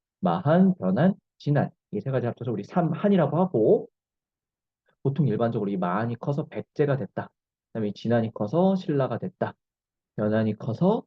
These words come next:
바로 가야가 됐다라고 보통 이야기를 합니다. 그러면 잘 보세요. 여기 변한 지역에 구야국이라고 있죠. 초성만 따봐. 이응, 이응이지. 가야랑 겹치죠. 그다음에 사로국의 사로만 따보세요. 신라랑 초성이 겹치죠.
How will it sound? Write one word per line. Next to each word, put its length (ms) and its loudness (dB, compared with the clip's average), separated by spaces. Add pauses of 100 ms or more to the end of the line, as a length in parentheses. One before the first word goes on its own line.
바로 380 0 (840)
가야가 420 -2
됐다라고 600 -6
보통 240 -8
이야기를 260 0
합니다. 400 -4
그러면 160 -2
잘 200 2
보세요. 380 0
여기 260 -2 (220)
변한 280 4
지역에 300 0
구야국이라고 1000 2
있죠. 220 -10 (180)
초성만 420 -2
따봐. 240 -4 (340)
이응, 160 2
이응이지. 440 0 (160)
가야랑 540 0 (280)
겹치죠. 380 -8 (360)
그다음에 120 -2
사로국의 960 2
사로만 500 0
따보세요. 400 -8 (340)
신라랑 360 4
초성이 260 -2
겹치죠. 400 -16